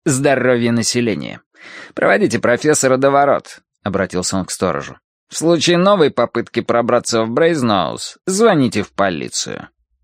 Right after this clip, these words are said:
Дануорти дошёл до ворот в сопровождении сторожа.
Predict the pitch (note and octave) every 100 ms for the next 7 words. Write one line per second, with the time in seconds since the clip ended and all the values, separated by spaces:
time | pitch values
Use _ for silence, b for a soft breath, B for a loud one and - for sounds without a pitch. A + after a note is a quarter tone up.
0 | _ _ _ _ _ _ _ _ _ _
1 | _ _ _ _ _ _ _ F2+ A#2 A#2+
2 | B2+ B2 C3+ B2+ B2 A#2 G#2+ A#2+ A#2+ A#2
3 | G#2+ G#2 A2+ - - - G#2 G#2 F#2 F#2+
4 | F#2+ F2+ - F#2 D#2 - -